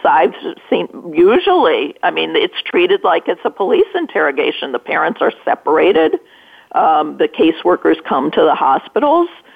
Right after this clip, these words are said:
Um, they're, uh, actually, uh, in some cases, the doctors would be advocating for family separations. We've had cases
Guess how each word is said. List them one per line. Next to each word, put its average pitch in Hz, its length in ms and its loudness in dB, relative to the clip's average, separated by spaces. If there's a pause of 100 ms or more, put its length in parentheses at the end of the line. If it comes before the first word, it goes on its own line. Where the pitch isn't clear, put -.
(320)
Um, 151 580 0
they're, 147 600 2
uh, - 220 0
actually, 151 840 2
uh, 123 200 2 (120)
in 151 160 -4
some 156 180 -2
cases, 156 460 2 (100)
the 175 80 2
doctors 202 720 2
would 220 160 2
be 143 200 0
advocating 185 840 0
for 196 360 0 (400)
family 190 400 2
separations. 185 720 2
We've 165 160 -10
had 156 200 -2
cases 160 360 0